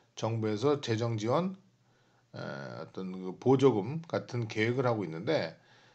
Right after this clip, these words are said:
에, 하원과 상원에서 그 안건들을 빨리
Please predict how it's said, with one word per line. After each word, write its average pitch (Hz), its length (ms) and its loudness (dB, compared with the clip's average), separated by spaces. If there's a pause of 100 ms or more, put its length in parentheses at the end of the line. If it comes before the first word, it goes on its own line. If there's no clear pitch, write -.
(200)
에, 131 60 -16 (1000)
하원과 139 640 4
상원에서 123 840 2
그 85 520 -6 (560)
안건들을 107 640 -2
빨리 123 500 2